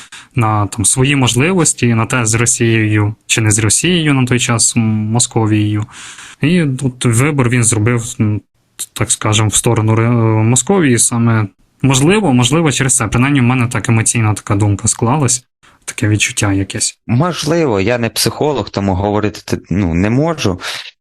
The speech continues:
Speaker 2: Знову ж таки, для тих, хто буде, можливо, коментувати і скаже, що уж, що я аж занадто, о, проти Брюховецького, але я проживаю в місті Ніжині, я знаю історію міста Ніжина,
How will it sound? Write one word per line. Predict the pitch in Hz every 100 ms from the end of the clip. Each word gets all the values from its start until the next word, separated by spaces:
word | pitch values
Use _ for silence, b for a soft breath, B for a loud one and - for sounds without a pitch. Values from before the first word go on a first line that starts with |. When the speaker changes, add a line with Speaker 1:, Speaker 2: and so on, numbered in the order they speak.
| _ -
Speaker 2:
Знову | 104 131 110
ж | -
таки, | 101 104
для | 90 95 110 107
тих, | 101 - 110
хто | - 95
буде, | 87 101 90
можливо, | 95 98 90
коментувати | - 92 92 90 104 135 156 -
і |
скаже, | 90 - 90 87
що | - 92 85 85 82 82 -
уж, | - 92 - - 92 92 90 92 92
що | 90 - 104
я | 101 95 87 B B B -
аж | 113 98 -
занадто, | 101 117 117 110 101 - _ - 95 82 _ _ _ -
о, | 90 85 82 80 80 82 - 92 - _ _ _ _ _ _ -
проти | 110 95 90
Брюховецького, | 85 90 - 127 160 - 101 90 87 - - _ -
але | 90 98 117 113 107 B B B B B B
я | 104
проживаю | - 107 104 98 82 82
в |
місті | 82 - -
Ніжині, | 117 151 131 92
я | 87
знаю | 90 95 85 -
історію | - - 95 87 82
міста | 82 - -
Ніжина, | 85 123 131 117 98 90 82